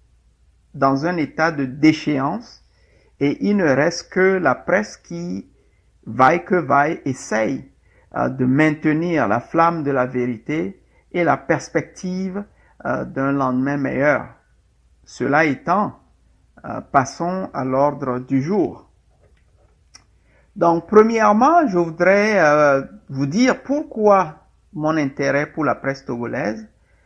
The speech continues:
Ensuite, euh, quelques ajustements bénéfiques, euh,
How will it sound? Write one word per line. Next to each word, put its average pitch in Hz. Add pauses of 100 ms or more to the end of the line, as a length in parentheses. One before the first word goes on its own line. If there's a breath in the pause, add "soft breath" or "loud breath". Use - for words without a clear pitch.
(180)
Ensuite, 196 (760)
euh, 135 (140)
quelques 254
ajustements 151
bénéfiques, 151 (540)
euh, -